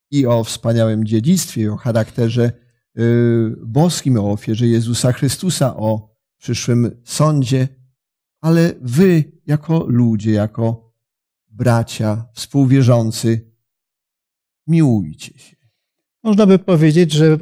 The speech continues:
Speaker 2: apostoł Piotr, e, w tym pierwszym rozdziale mówi o dwóch przykazaniach. Pierwsze o tym, e, miłości Boga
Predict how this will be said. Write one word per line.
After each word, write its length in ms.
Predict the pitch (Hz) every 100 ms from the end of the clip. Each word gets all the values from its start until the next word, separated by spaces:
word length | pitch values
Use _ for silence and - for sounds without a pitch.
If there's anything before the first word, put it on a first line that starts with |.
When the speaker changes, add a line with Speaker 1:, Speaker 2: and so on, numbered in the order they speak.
| -
Speaker 2:
apostoł 440 | 147 165 - 151
Piotr, 400 | - 147 147 - 156
e, 200 | 151 131
w 80 | -
tym 200 | 139 131
pierwszym 500 | 143 156 - 151 135
rozdziale 580 | 135 120 143 147 143
mówi 360 | 131 131 135 135
o 100 | 135
dwóch 260 | 127 143 139
przykazaniach. 800 | - 180 185 196 226 147 110 123 _ _
Pierwsze 500 | - 156 147 - 135 -
o 140 | 147 139
tym, 340 | 147 131 135 - _ _ _ -
e, 120 | 131
miłości 640 | 139 147 151 135 - 139
Boga 720 | 110 135 135 127 139 139 160